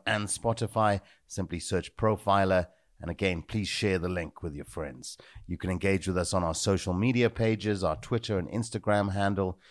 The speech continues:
is at Profiler Africa. Please also join the group on Facebook. If you have any questions or suggestions,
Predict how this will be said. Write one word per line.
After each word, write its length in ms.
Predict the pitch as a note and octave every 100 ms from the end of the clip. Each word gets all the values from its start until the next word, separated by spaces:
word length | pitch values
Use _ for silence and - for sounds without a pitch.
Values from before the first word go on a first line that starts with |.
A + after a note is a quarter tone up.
| _ -
is 120 | D#2
at 240 | F2+ E2+
Profiler 560 | - F#2+ E2+ F2 F2 E2+
Africa. 600 | - G2 - F#2 G2+ F#2+ F2+ _ - - _
Please 200 | - G#2
also 260 | G#2 - G2+
join 300 | E2 G2 F#2+
the 80 | F2+
group 260 | G2 F2
on 140 | F#2 F2+
Facebook. 640 | - A#2 A2+ A#2 A2+ - G#2+ G#2 _
If 100 | E2+
you 120 | F2+
have 160 | F#2+ G2
any 120 | F#2
questions 640 | - - G#2+ - A2 G2+ E2
or 100 | D2+
suggestions, 840 | - D#2+ G#2 G2 - F#2+ F2+ -